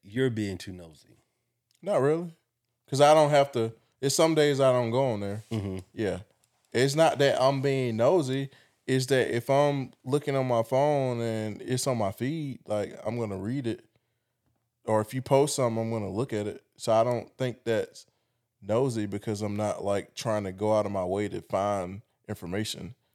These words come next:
Speaker 2: It's the information is available, so I'm gonna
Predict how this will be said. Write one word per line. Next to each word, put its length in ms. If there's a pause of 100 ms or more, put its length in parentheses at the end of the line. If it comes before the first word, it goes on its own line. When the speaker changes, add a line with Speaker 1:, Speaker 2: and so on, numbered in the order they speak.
(500)
Speaker 2:
It's 180
the 220 (100)
information 560
is 140
available, 520
so 140
I'm 180
gonna 380